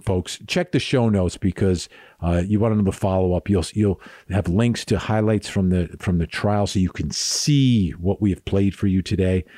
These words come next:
and also get the final results on whether or not this jury, uh, recommended death for Ronnie O'Neal. As far as my personal opinion on, on, on death for Ronnie O'Neal,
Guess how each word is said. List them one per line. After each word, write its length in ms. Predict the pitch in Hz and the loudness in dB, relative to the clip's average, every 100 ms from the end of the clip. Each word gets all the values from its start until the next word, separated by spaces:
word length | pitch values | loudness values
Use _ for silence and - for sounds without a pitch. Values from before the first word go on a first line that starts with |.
| - | -14
and 140 | - 101 | -2 2
also 320 | 98 - 98 | 2 0 -2
get 300 | 87 98 - | 0 -2 0
the 100 | 95 | -4
final 360 | - 95 101 92 | -2 0 2 2
results 420 | 87 98 92 - | 0 0 0 0
on 120 | 85 | -2
whether 220 | 92 98 | 0 0
or 40 | 95 | 0
not 200 | 95 90 | -2 0
this 180 | 98 | -2
jury, 520 | - 107 107 98 82 - _ _ _ _ _ - | -2 0 2 2 -2 -8 _ _ _ _ _ -10
uh, 300 | 80 78 69 - _ _ _ - | -6 -6 -8 -14 _ _ _ -6
recommended 760 | 90 104 - 98 98 92 78 78 | -2 0 2 2 2 0 -2 -4
death 440 | 123 113 82 - - _ _ | -2 0 -2 -10 -20 _ _
for 200 | - 90 | -6 -4
Ronnie 460 | 73 87 90 90 87 | -2 0 0 0 -2
O'Neal. 560 | 87 87 92 80 67 _ _ - - _ _ - | -2 0 2 0 -4 _ _ -20 -20 _ _ -6
As 100 | 98 | -2
far 140 | 156 147 | 0 2
as 80 | |
my 100 | 135 | 0
personal 360 | 131 151 135 135 | 0 0 2 0
opinion 360 | - 139 135 123 | 2 2 4 2
on, 180 | 117 101 | 2 2
on, 220 | 107 101 | 2 2
on 140 | 104 | 2
death 240 | 95 120 - | 2 0 2
for 140 | 110 | 0
Ronnie 400 | 90 104 107 104 | 0 0 2 2
O'Neal, 460 | 101 98 104 98 | 2 4 4 2